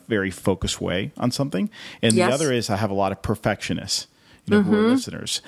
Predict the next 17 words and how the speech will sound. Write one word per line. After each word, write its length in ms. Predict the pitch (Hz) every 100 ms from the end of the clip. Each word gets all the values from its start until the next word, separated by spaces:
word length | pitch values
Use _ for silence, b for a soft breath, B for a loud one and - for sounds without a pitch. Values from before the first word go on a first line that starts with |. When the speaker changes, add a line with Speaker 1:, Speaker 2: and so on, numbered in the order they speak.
| B -
Speaker 1:
and 120 | 104
they 60 | 101
Speaker 2:
Mm-hmm. 100 | 90
Speaker 1:
wait 160 | 113 123
and 80 | 120
wait 140 | 117
and 160 | 117 113
wait 140 | 113
until 280 | 110 - 101 -
everything 360 | 117 120 135
is 100 | 120
perfect, 480 | - - 180 110 98
and 100 | 95
then 120 | 95
they 120 | 101
take 240 | 95 107 87
action. 500 | 120 123 - -